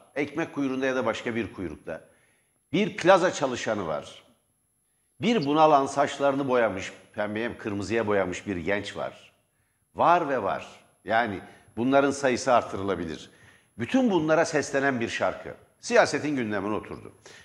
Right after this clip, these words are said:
Hemen A K P'liler bu şarkıya karşı bir saldırıya geçtiler.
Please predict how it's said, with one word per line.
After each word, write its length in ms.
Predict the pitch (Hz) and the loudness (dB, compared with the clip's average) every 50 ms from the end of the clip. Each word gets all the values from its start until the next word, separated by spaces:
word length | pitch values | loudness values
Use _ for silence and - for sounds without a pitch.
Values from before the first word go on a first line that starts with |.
| _ _ _ | _ _ _
Hemen 320 | - 175 208 196 180 160 | 4 6 6 6 6 6
A 200 | 151 139 131 - | 6 4 4 4
K 180 | - 135 123 - | 0 -2 -2 2
P'liler 580 | 131 120 120 123 127 156 185 190 165 170 - - - - - _ - | 0 2 2 4 6 6 6 6 2 -4 -10 -14 -18 -20 -20 _ -2
bu 100 | 208 185 | -2 4
şarkıya 460 | - 165 147 131 - 143 139 131 - | 6 6 6 6 4 2 0 0 2
karşı 320 | - 127 123 - 170 156 | 2 2 2 2 0 -2
bir 60 | 143 127 | -2 -4
saldırıya 540 | - - 123 110 107 104 104 104 110 104 | 2 6 6 6 6 6 4 2 4 4
geçtiler. 580 | 95 87 78 69 - - - 58 52 50 - - | 4 2 -2 -4 -6 -10 -12 -10 -10 -12 -12 -16